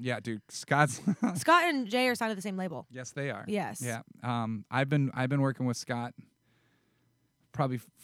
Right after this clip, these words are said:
Speaker 1: four years
Speaker 2: No
Speaker 1: now,
Speaker 2: way.
Speaker 1: maybe five years now. Yeah, back when, I mean, his single was called Back was the first time that I met him. He doesn't even have that out anywhere.
Speaker 2: Wow.
Speaker 1: I have it on my phone, and I, I love the song. I love who he is as a person. But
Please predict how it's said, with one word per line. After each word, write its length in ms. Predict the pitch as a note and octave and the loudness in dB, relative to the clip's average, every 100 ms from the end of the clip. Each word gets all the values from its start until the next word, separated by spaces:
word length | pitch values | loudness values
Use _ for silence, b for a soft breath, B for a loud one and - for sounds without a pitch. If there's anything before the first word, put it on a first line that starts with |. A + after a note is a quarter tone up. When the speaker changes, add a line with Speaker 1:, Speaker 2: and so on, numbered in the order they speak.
| - - - | -20 -20 -12
Speaker 1:
four 280 | - C3+ | -2 0
years 320 | C#3 C3 D3+ E3 | 0 0 -2 0
Speaker 2:
No 80 | |
Speaker 1:
now, 140 | E3+ F#3 | 0 2
Speaker 2:
way. 240 | F#3 A#3 C3 | 0 0 0
Speaker 1:
maybe 200 | C#3 C3+ | 2 0
five 300 | C#3 C3+ C3+ | 0 -2 -2
years 240 | D3 D3+ | -4 -2
now. 300 | D#3+ E3 F3 - | -2 -2 -4 -4
Yeah, 320 | D3 D3 A#2+ - | -2 0 -2 -2
back 260 | C#3+ D3 | -2 0
when, 300 | D#3 C#3 C3+ - | 0 -2 -2 0
I 60 | |
mean, 160 | C3+ C3 | 2 4
his 140 | C#3 | 2
single 240 | - C#3+ C#3 | 0 -2 -2
was 140 | B2+ | -6
called 300 | - C3+ A#2 | -6 -8 -6
Back 300 | A#2+ C3+ - | -6 -6 -6
was 160 | A#2 G#2+ | -10 -8
the 100 | A#2 | -10
first 260 | - A#2 - | -10 -8 -6
time 180 | A#2+ | -4
that 120 | A#2 G#2+ | -4 -4
I 100 | A#2 | -4
met 180 | A#2 | -4
him. 60 | A2+ | -4
He 80 | B2 | -2
doesn't 200 | C3 B2+ | 0 0
even 180 | A#2+ A2+ | 0 -2
have 260 | B2 A#2+ | -2 -4
that 160 | A#2 A#2 | -4 -4
out 180 | B2+ C3 | -4 -4
anywhere. 480 | G2+ G#2+ - A2 A2+ | -6 -8 -10 -10 -12
Speaker 2:
Wow. 200 | G3 E3+ | -8 -2
Speaker 1:
I 40 | C3+ | 2
have 180 | C#3+ C#3 | 2 2
it 60 | |
on 80 | B2 | 0
my 120 | A#2 | -2
phone, 340 | G#2+ A#2+ B2 A2+ | -4 -2 0 0
and 120 | G#2 | -4
I, 100 | G2+ | -4
I 140 | A#2 A2+ | -4 -2
love 400 | A2+ C3 A#2+ A#2 | 0 0 0 -6
the 100 | A#2+ | -6
song. 340 | A#2+ C#3+ C#3 | -4 -4 0
I 80 | C3 | 0
love 260 | C3+ D3 C3 | 6 6 8
who 180 | D3+ | 8
he 100 | C#3+ | 8
is 160 | C3 B2 | 6 0
as 100 | A2+ | -4
a 40 | |
person. 300 | A#2 E3 - | 0 0 2
But 220 | B2 D3 | 2 2